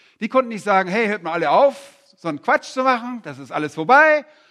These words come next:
sondern die haben erstmal mitgemacht und haben sich langsam in die Herzen dieser Menschen hineingearbeitet.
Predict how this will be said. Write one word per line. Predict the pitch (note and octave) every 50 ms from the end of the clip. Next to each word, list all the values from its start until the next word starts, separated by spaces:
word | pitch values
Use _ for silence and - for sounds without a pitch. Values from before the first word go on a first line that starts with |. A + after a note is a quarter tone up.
| _ _ _ _ _ _ _ _
sondern | F#3+ G#3 A3+ A3 A3 G#3
die | G3 F#3
haben | F#3+ F#3 F3+
erstmal | E3 E3+ E3+ E3+ F#3+ F3+ E3+
mitgemacht | D#3 D3 - - D#3+ C3+ C3+ C3 A#2+
und | C#3 C3 C3+
haben | C#3 C3+ C3+ C3
sich | B2+ C3+ B2
langsam | C3+ C3 B2+ C#3 D3+ C#3+ D3 D#3 D3 D3+ D#3
in | D#3 B2
die | C3+ A#2+
Herzen | G#2 A#2+ B2 B2+ C3 C3 _ - C#3+
dieser | B2+ C3 C3 A#2+
Menschen | A#2+ A#2 A2+ - - C#3
hineingearbeitet. | C#3 D3 E3 F#3 G#3 A3+ G#3 D#3+ C#3 G#2+ - G#2 G2+ F#2 F#2+ _ _ _ _